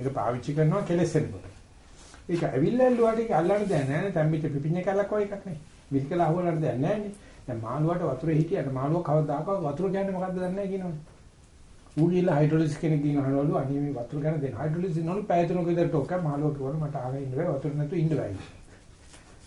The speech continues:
ඌට අප වතුරට යන්න ඕනේ. හයිඩ්‍රොලොජිස් දන්නේ මොන බම්බුවක්ද වතුර ගැන. අර ඉපදුනේත් වතුරේ.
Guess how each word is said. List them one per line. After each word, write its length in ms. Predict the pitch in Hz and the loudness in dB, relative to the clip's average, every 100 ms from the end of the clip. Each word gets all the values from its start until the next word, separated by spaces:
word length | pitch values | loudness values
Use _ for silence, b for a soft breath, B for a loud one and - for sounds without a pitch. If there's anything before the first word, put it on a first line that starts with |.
| - B B - | -20 B B -2
ඌට 80 | 156 139 | 2 2
අප 140 | 123 160 | 4 6
වතුරට 400 | 135 117 165 131 | 4 4 2 4
යන්න 260 | 123 147 | 6 6
ඕනේ. 160 | 104 98 - B B B B B | 4 -4 -12 B B B B B
හයිඩ්‍රොලොජිස් 400 | 135 156 160 151 | 4 6 6 6
දන්නේ 260 | 143 139 147 | 4 2 2
මොන 120 | 127 | 2
බම්බුවක්ද 500 | 139 135 135 135 131 | 0 2 2 2 0
වතුර 320 | 123 113 131 | -2 -2 -2
ගැන. 120 | 131 127 | -2 -2
අර 160 | 131 | -2
ඉපදුනේත් 640 | 123 113 135 139 156 151 | -2 -2 -2 4 4 4
වතුරේ. 420 | 117 101 110 147 | -2 -6 -4 -4